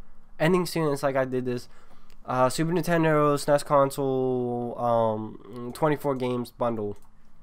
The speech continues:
And bidding is really weird, honestly, with eBay. Bidding isn't like a, like a normal, like, bidding thing place. If you go to a bidding place, it wouldn't be like that. Bidding is really weird on this. So usually,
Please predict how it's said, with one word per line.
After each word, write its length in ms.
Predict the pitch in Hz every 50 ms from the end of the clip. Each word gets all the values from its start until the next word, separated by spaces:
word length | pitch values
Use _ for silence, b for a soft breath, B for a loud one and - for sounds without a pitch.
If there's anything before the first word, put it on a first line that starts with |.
| - - - - - - - - - - B B B B B B B - -
And 320 | 147 151 143 135 131 127 - - - - - - - - - - 151
bidding 280 | 131 196 226 254 269
is 160 | 254 202 147 143
really 240 | 151 170 165 156
weird, 340 | 131 127 131 120 120 110 104
honestly, 400 | 120 123 120 117 113 - - 113
with 220 | 110 101 110 - -
eBay. 400 | 147 156 165 190 202 202 202 b b b b b b -
Bidding 280 | - 196 226 240 240 220
isn't 300 | 208 190 180 190 175 147
like 220 | 160 160 147 -
a, 400 | 151 139 127 120 117 113 107 - - - - - - - - - - - - - - -
like 300 | 147 143 147 147 139 -
a 100 | 135 131
normal, 540 | 131 135 139 135 135 135 135 127 123 123
like, 280 | 120 117 113 113 113 -
bidding 340 | 135 131 127 123 120 117 113 - - - - -
thing 340 | 135 123 117 117 117 104
place. 340 | - - - 123 120 120 -
If 100 | 135 143
you 60 | 147
go 100 | 147 165
to 80 | 156 151
a 60 | 139
bidding 280 | 127 147 143 143 135 127
place, 380 | - 139 127 127 127 123 - b b b b b b b b b b b - - -
it 100 | 185 202
wouldn't 300 | 196 196 220 214 170 139
be 140 | 151 185 202
like 200 | 170 135 120 -
that. 200 | - 110 110 107
Bidding 280 | 131 156 175 190 190 185
is 140 | 170 151 139
really 220 | 156 160 151 143
weird 260 | 135 139 143 147 127
on 140 | 110 110 110
this. 160 | 107 104 -
So 80 | - 147
usually, 640 | 139 156 196 233 240 226 226 233 233 233 226 202